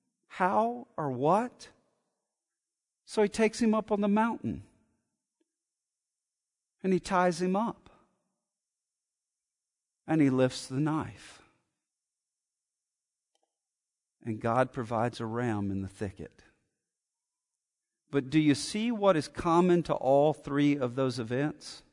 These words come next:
I'm not going to tell you exactly how it's going to unfold. "Oh, I've got land for you. I'll show you later. I've got a son for you.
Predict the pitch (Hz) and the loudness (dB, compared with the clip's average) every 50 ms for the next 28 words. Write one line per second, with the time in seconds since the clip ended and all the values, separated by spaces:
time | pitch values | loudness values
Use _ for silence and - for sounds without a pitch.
0 | _ _ _ _ _ _ _ _ _ _ _ _ _ _ _ _ _ _ _ _ | _ _ _ _ _ _ _ _ _ _ _ _ _ _ _ _ _ _ _ _
1 | _ _ _ _ _ _ _ _ 120 120 123 127 131 131 131 127 127 131 131 123 | _ _ _ _ _ _ _ _ 0 2 2 2 2 2 0 -2 -2 -2 0 0
2 | 113 135 - - 156 139 139 135 113 104 95 92 92 107 117 - _ _ _ _ | 0 -4 -6 -6 -4 -2 -2 -2 -4 -4 -4 -4 -6 -8 -14 -18 _ _ _ _
3 | _ _ _ _ _ _ _ _ _ _ _ _ _ _ _ _ _ _ 113 117 | _ _ _ _ _ _ _ _ _ _ _ _ _ _ _ _ _ _ -10 -8
4 | 113 117 120 117 117 - - 107 104 107 107 101 98 95 - - - 101 98 98 | -2 2 2 2 2 0 -4 -4 -2 0 0 0 0 0 -4 -6 -4 -2 -2 -2
5 | 98 95 95 95 90 90 - 107 107 101 87 - - - - _ _ _ _ _ | -2 -4 -4 -4 -6 -4 -4 -4 -4 -4 -6 -8 -14 -20 -20 _ _ _ _ _
6 | _ _ _ _ _ _ _ _ _ _ _ _ _ - 104 110 117 135 143 135 | _ _ _ _ _ _ _ _ _ _ _ _ _ 2 6 8 8 8 8 8
7 | 139 135 131 110 120 123 123 120 117 104 - 107 101 95 95 98 98 95 101 - | 6 6 6 6 6 6 6 6 6 4 2 -2 -2 -2 -2 -4 -6 -8 -10 -16
8 | _ _ _ _ _ _ _ _ _ _ _ _ _ _ _ _ _ _ _ _ | _ _ _ _ _ _ _ _ _ _ _ _ _ _ _ _ _ _ _ _
9 | _ _ - - 101 - - - 117 107 107 98 92 95 98 95 92 92 92 90 | _ _ -10 -10 -10 -8 -6 -4 -2 -2 -2 -2 -2 -2 -2 -4 -4 -6 -8 -12
10 | - - _ _ _ _ _ _ _ _ _ _ _ _ _ - - _ 156 165 | -16 -20 _ _ _ _ _ _ _ _ _ _ _ _ _ -20 4 _ 10 10
11 | 175 180 208 196 190 - - - 233 220 214 185 - 202 180 160 143 120 101 92 | 12 12 12 12 12 10 8 10 10 10 10 8 6 8 8 8 8 8 4 -2